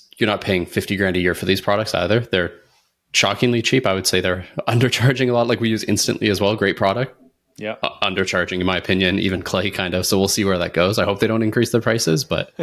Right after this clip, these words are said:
Speaker 2: <laughs>
Speaker 1: get in early. And then one last question is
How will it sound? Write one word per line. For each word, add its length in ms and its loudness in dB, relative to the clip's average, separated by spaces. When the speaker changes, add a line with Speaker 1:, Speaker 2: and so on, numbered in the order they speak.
Speaker 2:
<laughs> 220 -12
Speaker 1:
get 160 2
in 160 -2
early. 460 -2
And 100 2
then 140 2
one 180 2
last 440 -2
question 460 2
is 460 2